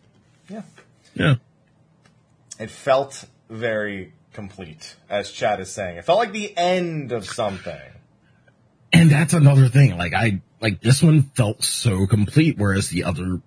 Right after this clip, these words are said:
Speaker 2: expansions, like, there was s-, a little bit of something hanging on. And there still is.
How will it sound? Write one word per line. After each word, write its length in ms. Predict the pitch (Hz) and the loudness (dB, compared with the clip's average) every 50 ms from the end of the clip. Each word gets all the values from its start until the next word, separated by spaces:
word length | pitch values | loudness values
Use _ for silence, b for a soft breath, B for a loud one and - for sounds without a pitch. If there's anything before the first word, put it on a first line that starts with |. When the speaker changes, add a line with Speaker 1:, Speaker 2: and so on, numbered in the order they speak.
| _ _ - | _ _ -8
Speaker 2:
expansions, 800 | 90 - - - 135 170 196 160 - 123 92 87 85 80 - 78 | -6 -6 -2 -2 0 0 0 0 0 0 0 0 -2 -2 -4 -4
like, 180 | 80 80 71 - _ _ - | -6 -6 -8 -10 _ _ -8
there 160 | 95 95 92 | -6 -4 -2
was 380 | 90 82 - - - - - - | -2 -2 -4 -4 -6 -4 -4 -6
s-, 80 | 113 - | -4 -2
a 60 | 110 | -2
little 320 | 104 98 98 113 110 120 110 | -2 0 2 2 2 2 2
bit 100 | 110 101 | 0 0
of 60 | 95 - | 0 0
something 300 | - 120 113 - 90 85 | 0 -2 -2 -2 -4 -2
hanging 280 | - 104 107 98 98 | 0 0 2 2 2
on. 180 | 117 117 107 98 | 2 0 2 2
And 140 | 120 135 143 | 4 4 4
there 100 | 156 151 | 4 2
still 400 | 139 - - 254 254 226 175 - _ _ _ _ _ _ _ _ _ _ _ _ _ _ _ _ _ _ _ _ _ _ _ _ _ | -2 -2 -4 -4 -4 -4 -6 -8 _ _ _ _ _ _ _ _ _ _ _ _ _ _ _ _ _ _ _ _ _ _ _ _ _
is. 520 | - 80 80 95 165 208 196 - - - | -6 -2 0 2 2 0 0 -4 -10 -12